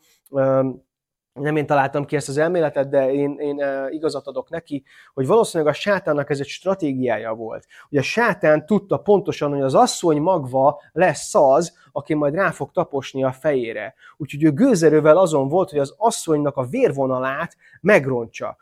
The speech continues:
Ugye milyen érdekes ez, hogy, hogy az asszonyokat vettek feleségül. Nem tudom, hogy az angyali fajnak a nemisége hogy van, vagy hogy nincs, de, de mindenképp érdekes, hogy, hogy passzol ebbe az elméletbe,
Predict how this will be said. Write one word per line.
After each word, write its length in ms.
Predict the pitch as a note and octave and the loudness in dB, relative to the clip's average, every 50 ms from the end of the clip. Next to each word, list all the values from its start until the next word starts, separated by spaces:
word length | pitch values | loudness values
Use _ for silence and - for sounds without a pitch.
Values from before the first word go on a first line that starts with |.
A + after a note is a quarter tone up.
| _ - _ | _ -20 _
Ugye 180 | _ D3 C#3+ D3 | _ -2 0 2
milyen 220 | E3 A3 A#3+ F3+ | 4 4 4 4
érdekes 460 | E3 G3+ A3 E3+ D#3+ D3+ - C#3+ - - | 4 4 2 2 0 -2 -2 -6 -2 2
ez, 260 | D3+ D#3+ F3+ - - | 2 2 2 0 -2
hogy, 240 | - E3+ E3 D#3+ D#3+ - | 2 2 2 2 2 -2
hogy 160 | D#3+ E3 D#3+ | -2 2 2
az 160 | D#3 D3 - _ | 0 -2 -2 _
asszonyokat 640 | - A#3 B3+ - - - A#3 F3 D#3+ - D#3+ C#3 - | 2 2 2 4 0 2 2 2 4 4 2 0 2
vettek 480 | C#3+ D3 C#3 C#3+ - - C#3+ C#3 - - _ _ _ _ | 2 2 2 2 0 0 0 0 0 -4 _ _ _ _
feleségül. 800 | _ - F#3+ F3 D3 C3+ - - - C3+ C3 B2+ B2+ B2+ C3 C3 C3 _ - _ _ _ - - _ _ E3 | _ 4 6 6 6 4 0 -4 -4 -4 -4 -4 -6 -8 -8 -8 -8 _ -20 _ _ _ -20 -20 _ _ -6
Nem 220 | E3 E3+ F3 G3+ - | -2 -2 -2 -2 0
tudom, 480 | - G#3+ F3+ F3 E3+ D#3+ - - E3 E3 E3 C#3 | 0 2 4 4 2 2 -2 -8 -10 -8 -4 -2
hogy 160 | D3+ D3+ C#3+ | -2 2 2
az 140 | D3 B2+ - - | 0 0 0 0
angyali 440 | D#3+ D#3+ E3 D#3 D#3+ D3 D3 D3 C3+ | 2 2 4 4 4 4 4 2 0
fajnak 920 | - - - - - D3+ C#3+ D3 C#3+ D3 D3 D3 D#3 D3 C#3+ C3+ C3+ - | -2 -14 -20 2 6 8 8 10 8 8 6 2 2 4 2 2 2 0
a 300 | B2 C3+ C3+ C3 C3 C3 D3 D3+ D3+ D#3 D#3+ D#3+ | -2 2 2 4 4 2 0 -6 -12 -12 -6 0
nemisége 580 | D3+ D#3 D#3+ D#3 C#3 - - C#3 C#3 C3+ C#3 | 2 2 2 2 -2 -2 -4 -4 0 2 2
hogy 260 | C3 B2 C#3 D3+ D3+ C#3+ | 2 4 4 2 2 4
van, 220 | C#3 C#3 C#3 C#3 | 2 2 2 4
vagy 220 | C3+ C#3 C3 C3 | 2 2 2 2
hogy 240 | - _ D3 D3 C#3+ | 0 _ 2 2 4
nincs, 460 | C#3 C#3 C#3 C#3 D3 F#3 F#3+ - - - _ - - _ _ | 2 0 0 0 0 0 -2 -4 -10 -16 _ -20 -20 _ _
de, 320 | C#3+ C#3 D3 C#3+ C#3 C3+ C#3 | 0 4 4 4 4 4 4
de 320 | C#3+ D#3 D3 C#3+ D3+ D#3 - | 8 8 8 8 6 0 0
mindenképp 500 | F3 F#3+ G#3 G3 D#3+ C#3 - D3+ C3+ _ | 2 2 4 4 2 2 2 -4 -4 _
érdekes, 540 | D#3 D3+ C#3+ C#3 C3+ B2 - C#3 C#3+ - - | 4 4 4 4 2 0 2 0 0 0 0
hogy, 220 | - D3 C#3+ C#3+ - | 0 0 0 0 -2
hogy 160 | C3+ D3 C#3+ | -2 -2 -2
passzol 420 | D3 _ E3+ E3+ E3+ - D#3+ C#3+ C#3+ | 2 _ 2 2 2 0 -2 2 2
ebbe 180 | C#3+ C#3 C#3 | 2 2 2
az 140 | C3+ C3 C3 | -2 0 0
elméletbe, 840 | D#3+ E3 D#3+ D3 C#3 C3 C3 B2 B2 A#2+ C3 C3 B2+ B2+ C3+ D3+ C#3+ | 0 -2 0 -2 -2 0 0 0 -2 -2 -4 -2 0 2 2 0 -2